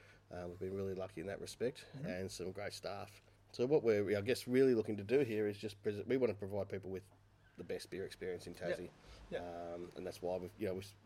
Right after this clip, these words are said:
Speaker 1: gone the extra mile with the glassware,
Speaker 2: Yeah.
Speaker 1: um, staff training, that
Speaker 2: Mm-hmm.
Speaker 1: kind of thing. So we really want people to come in here and, and think,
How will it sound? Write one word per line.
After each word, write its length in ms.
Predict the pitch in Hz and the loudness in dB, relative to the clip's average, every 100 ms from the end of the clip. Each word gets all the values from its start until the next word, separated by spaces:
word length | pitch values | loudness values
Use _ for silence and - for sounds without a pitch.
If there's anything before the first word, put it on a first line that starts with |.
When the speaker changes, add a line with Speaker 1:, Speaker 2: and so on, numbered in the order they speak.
| - - - 98 | -20 -20 -14 -6
Speaker 1:
gone 180 | 92 87 | -4 -4
the 60 | |
extra 200 | 85 98 | -6 -6
mile 180 | 90 90 | -4 -4
with 100 | 87 | -6
the 60 | 87 | -8
glassware, 680 | 90 87 87 - 90 90 92 139 | -6 -6 -6 -6 -4 -4 -6 -8
Speaker 2:
Yeah. 100 | 165 165 80 | -8 -8 -10
Speaker 1:
um, 460 | 85 85 85 85 | -8 -8 -8 -8
staff 340 | - 95 92 - | -6 -2 -4 -4
training, 480 | 98 92 92 95 98 | -4 -2 -2 -6 -8
that 120 | 73 - | -6 -4
Speaker 2:
Mm-hmm. 100 | 95 | -2
Speaker 1:
kind 120 | 87 | -2
of 60 | |
thing. 120 | 90 85 | -4 -4
So 100 | 95 | 0
we 60 | |
really 160 | 104 104 | 2 2
want 140 | 95 - | 0 -4
people 200 | - 95 | -8 -6
to 60 | |
come 160 | 98 92 | -4 -4
in 100 | 87 | -4
here 180 | 95 92 | -4 -4
and, 100 | 92 - | -8 -10
and 160 | 90 87 - | -12 -12 -14
think, 140 | 87 | -14